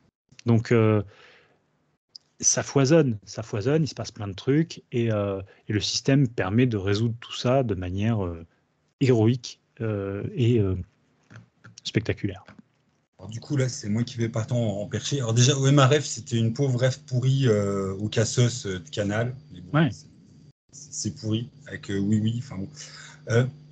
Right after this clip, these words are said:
Speaker 2: toi, dans, enfin, sur, sur le côté John Wick, euh, et, euh, et narration partagée, il avait tapé assez fort dans Sang et Honneur, au sens où, euh, celui qui gagne le jet de dés, en clair, euh, il, il prend la place du M J, puis il raconte tout ce qu'il veut.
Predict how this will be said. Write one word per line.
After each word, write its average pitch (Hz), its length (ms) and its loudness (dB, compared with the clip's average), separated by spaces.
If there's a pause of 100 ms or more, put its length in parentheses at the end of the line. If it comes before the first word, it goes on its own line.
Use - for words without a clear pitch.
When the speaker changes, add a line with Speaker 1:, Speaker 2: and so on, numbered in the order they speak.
(140)
Speaker 2:
toi, 170 160 6
dans, 123 520 4 (800)
enfin, 107 120 -2
sur, - 200 -6
sur - 140 0
le 127 40 4
côté 160 320 2
John 151 240 4
Wick, 151 300 0 (420)
euh, 104 220 0
et, 117 300 4
euh, 101 640 2
et 127 80 4
narration 127 480 6
partagée, 131 520 0
il 135 160 -2
avait 110 240 -2
tapé 123 260 0
assez 135 280 0
fort 151 280 -2
dans 123 200 -2
Sang 135 300 -4
et 127 80 2
Honneur, 123 580 0
au 107 120 -4
sens 123 500 -2
où, 117 260 2
euh, 98 300 0 (400)
celui - 220 -2
qui 147 140 -2
gagne 151 280 8
le 139 100 4
jet 135 180 2
de 127 60 2
dés, 139 280 4
en 113 120 2
clair, 120 420 0
euh, 95 460 -4
il, 95 480 -14
il 110 60 -10
prend 127 160 4
la 120 100 4
place 127 240 4
du 120 120 2
M 117 100 4
J, 127 240 0
puis - 140 -10
il - 20 -6
raconte 107 320 -4
tout - 120 -12
ce - 100 -10
qu'il - 160 -10
veut. 147 220 0